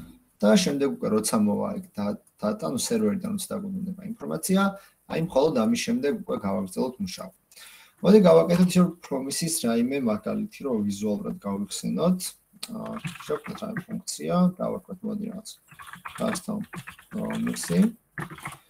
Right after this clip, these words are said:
გადავცეთ პარამეტრის რამე value. და დავარეთანოთ, ხო? რეთანის გარეშე ვიცით, რომ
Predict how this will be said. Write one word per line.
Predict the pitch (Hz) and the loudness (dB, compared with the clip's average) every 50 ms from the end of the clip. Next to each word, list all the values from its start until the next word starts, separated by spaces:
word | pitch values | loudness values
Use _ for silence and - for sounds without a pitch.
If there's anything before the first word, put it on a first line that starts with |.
| _ _ _ _ _ - - | _ _ _ _ _ -14 -8
გადავცეთ | - - 104 107 110 104 - - - - - - - - - - - - _ _ _ _ _ _ _ - | -6 -4 -2 0 -2 -2 -4 -6 -8 -8 -12 -16 -18 -18 -20 -20 -20 -20 _ _ _ _ _ _ _ -8
პარამეტრის | - - - 104 104 - - - - - 139 143 143 - - | -6 -4 -2 0 0 0 0 0 -2 -4 -6 -6 -4 -4 -4
რამე | 226 220 220 233 135 143 156 170 165 - - - - - - - _ _ - - | -2 -2 0 -2 -2 -2 -4 -4 -6 -8 -12 -18 -20 -20 -20 -20 _ _ -14 -10
value. | - 104 104 110 - - 156 180 208 214 214 - _ - - - 175 180 - _ _ _ _ _ - - _ _ _ _ _ _ _ _ _ _ _ _ _ _ _ _ _ _ _ _ | -6 -4 -2 -2 -2 0 2 4 4 2 2 -4 _ -16 -14 -14 -14 -14 -16 _ _ _ _ _ -20 -20 _ _ _ _ _ _ _ _ _ _ _ _ _ _ _ _ _ _ _ _
და | - 220 226 233 226 185 | 6 8 8 10 8 8
დავარეთანოთ, | 180 147 127 127 127 123 120 117 - - - - - - - - | 8 8 8 10 10 8 8 6 4 0 -6 -8 -8 -8 -8 -8
ხო? | - 131 139 175 | -2 0 2 2
რეთანის | 175 147 - 135 131 135 135 - - | 2 2 0 -2 -4 -4 -6 -4 -2
გარეშე | 131 131 139 139 - 180 143 | -2 0 0 0 0 0 0
ვიცით, | 120 117 - - - - | 0 0 -4 -6 -6 -2
რომ | - 165 165 | 0 2 2